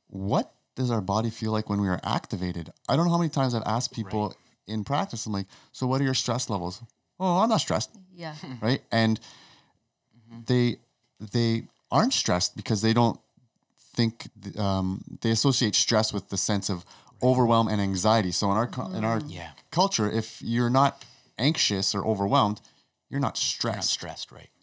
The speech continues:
Speaker 2: I know.
Speaker 1: But when we
Speaker 3: Yes.
Speaker 1: talk about the actual biology of what's firing in
Speaker 2: Yes.
Speaker 1: your nervous
Speaker 2: People
Speaker 1: system,
Speaker 2: don't understand.
Speaker 1: you are
Speaker 2: <laughs>
Speaker 1: engaged in the sympathetic, like,
Speaker 3: Of
Speaker 1: you're type
Speaker 3: course.
Speaker 1: A and you can't sit down,
Speaker 2: Yeah.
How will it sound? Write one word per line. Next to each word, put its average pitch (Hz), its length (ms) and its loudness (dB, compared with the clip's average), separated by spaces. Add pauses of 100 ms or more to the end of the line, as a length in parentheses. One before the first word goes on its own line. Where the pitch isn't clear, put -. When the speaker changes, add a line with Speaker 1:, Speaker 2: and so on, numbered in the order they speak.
(120)
Speaker 2:
I 85 40 -20
know. 82 140 -16
Speaker 1:
But 107 160 -4
when 117 80 2
we 113 60 0
Speaker 3:
Yes. 110 60 -4
Speaker 1:
talk 139 100 6
about 123 160 0
the 104 140 2
actual 101 180 -6
biology 98 480 2
of 87 100 -2
what's 101 140 -2
firing 120 500 -4
in 117 60 -2
Speaker 2:
Yes. - 20 -2
Speaker 1:
your 101 100 -2
nervous 127 220 -4
Speaker 2:
People 147 100 -6
Speaker 1:
system, 170 200 -4
Speaker 2:
don't 104 180 -4
understand. 90 480 -10
Speaker 1:
you 127 160 0
are 143 160 4
Speaker 2:
<laughs> 156 60 2
Speaker 1:
engaged 120 260 0
in 101 60 -2
the 95 80 -2
sympathetic, 98 500 -6
like, 98 140 -2
Speaker 3:
Of - 80 -10
Speaker 1:
you're 113 80 2
type 135 300 2
Speaker 3:
course. - 20 0
Speaker 1:
A 120 220 4
and 110 100 2
you 113 40 -2
can't 123 220 0
sit - 220 -4
down, 135 340 0
Speaker 2:
Yeah. - 160 -18